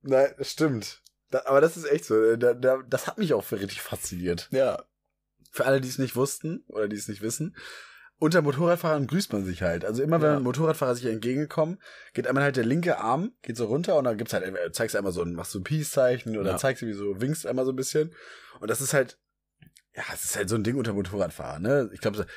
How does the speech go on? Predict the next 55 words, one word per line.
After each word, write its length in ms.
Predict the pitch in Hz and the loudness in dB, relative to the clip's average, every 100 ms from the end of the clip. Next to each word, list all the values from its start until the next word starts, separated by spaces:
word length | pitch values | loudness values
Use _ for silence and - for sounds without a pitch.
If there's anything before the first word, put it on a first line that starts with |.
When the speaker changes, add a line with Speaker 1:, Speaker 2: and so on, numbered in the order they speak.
| - | -4
Speaker 1:
bei 160 | 104 101 | -2 0
Wohnmobilfahrern, 580 | 147 151 123 131 104 | 2 2 0 -2 -2
man 100 | 110 | -2
kennt 140 | 113 185 | 0 2
das 80 | 160 | 2
vielleicht 180 | 160 - | 0 0
von 120 | 117 | -2
Busfahrern, 480 | 131 - 85 80 92 | -2 -2 -2 -2 -4
die 120 | 90 | -4
grüßen 220 | 104 104 | -6 -6
sich 100 | 90 | -2
ja 60 | 87 | -2
Speaker 2:
Ja. 60 | |
Speaker 1:
auch 100 | 78 | -2
immer, 140 | 90 85 | -4 -4
wenn 80 | |
sie 80 | 87 | -4
aneinander 240 | 82 87 82 | -4 -2 -2
Speaker 2:
Ja. 40 | |
Speaker 1:
vorbeifahren. 540 | 90 87 90 113 147 - _ _ _ _ _ _ _ _ _ - - - | -2 -4 -2 -2 -4 -6 _ _ _ _ _ _ _ _ _ -20 -20 -12
Und 140 | 117 107 | -6 2
so 100 | 135 | 4
eben 120 | 135 | 4
auch 100 | 117 | 0
bei 140 | 117 | 0
Motorradfahrern 560 | 107 107 143 104 104 104 | 0 0 0 0 -2 -6
müssen 200 | 117 104 | -6 -6
wir 60 | 92 | -6
drauf 140 | 90 | -4
achten. 460 | 117 - 98 143 - - - - - - | -6 -6 -6 -6 -8 -18 -18 -20 -20 -10
Und 380 | 101 95 - - | -6 -6 -6 -10
das 140 | 90 | -10
hat 80 | 90 | -10
mich 160 | 85 87 | -10 -10
halt 100 | 80 | -6
sowas 220 | 95 85 | -4 -4
von 100 | 85 | -6
gecatcht 360 | 82 - 104 - | -8 -4 -6 -6
und 80 | 90 | -8
ich 100 | - | -6
fand's 220 | 92 87 | -4 -2
so 160 | 104 - - | -4 -4 -2
cool, 180 | 117 107 | 0 0
dann 120 | 98 | 0
einer 260 | 101 104 | -2 -4
von 160 | 92 98 | -2 -2
denen 140 | 101 | -2
zu 120 | - 92 | -4 -4
sein. 180 | 95 107 | 2 2
Speaker 2:
Ja. 200 | 104 101 - - | 2 0 -4 -8
Speaker 1:
Und 120 | 113 | 0
damals, 300 | 120 127 139 | 4 6 4
als 200 | 120 123 | 4 2
ich, 220 | 123 - 113 | 0 -2 2
äh, 340 | 107 107 104 | 4 4 2